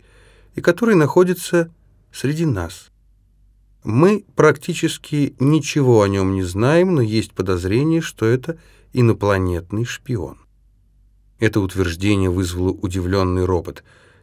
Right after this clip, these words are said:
Человек в сером выдержал паузу. «Предпринимаются энергичные усилия по его задержанию. Поскольку вы волею случая оказались здесь, я побеседую с каждым из вас в отдельности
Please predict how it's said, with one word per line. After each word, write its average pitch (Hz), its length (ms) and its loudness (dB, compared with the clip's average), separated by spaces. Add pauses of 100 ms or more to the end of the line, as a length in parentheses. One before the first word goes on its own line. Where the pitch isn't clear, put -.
Человек 98 460 0
в - 80 -12
сером 98 420 -2
выдержал 92 520 -4
паузу. 76 500 -8 (880)
«Предпринимаются 214 880 2
энергичные 185 800 4
усилия 175 640 4
по 165 100 0
его 156 320 4
задержанию. 139 840 0 (560)
Поскольку 170 520 2
вы 165 260 4
волею 113 400 4
случая 101 640 0
оказались 101 640 0
здесь, 120 540 -6 (520)
я 214 220 4
побеседую 165 680 2
с - 100 -10
каждым 120 520 4
из 101 120 -2
вас 104 400 2
в 101 160 -2
отдельности 98 1080 -4